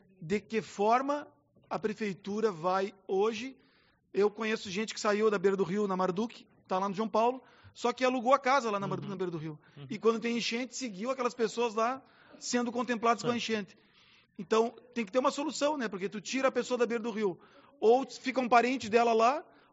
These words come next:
Speaker 1: ou ela aluga a casa, ou ela vende a casa, mas as pessoas seguem morando na beira do rio. E, e pra isso tem que ter uma solução, né?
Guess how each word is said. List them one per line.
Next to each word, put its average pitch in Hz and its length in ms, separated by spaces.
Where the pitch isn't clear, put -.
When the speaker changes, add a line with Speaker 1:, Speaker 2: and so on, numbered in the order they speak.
Speaker 1:
ou 254 160
ela 254 160
aluga 254 340
a 240 40
casa, 254 380
ou 240 80
ela 240 180
vende 240 300
a 226 40
casa, 240 440
mas 226 220
as 247 100
pessoas 269 320
seguem 294 360
morando 202 260
na 185 80
beira 170 140
do 165 60
rio. 147 240
E, 202 80
e 202 60
pra 214 180
isso 208 140
tem 233 80
que 190 60
ter 226 60
uma 220 120
solução, 247 420
né? 160 140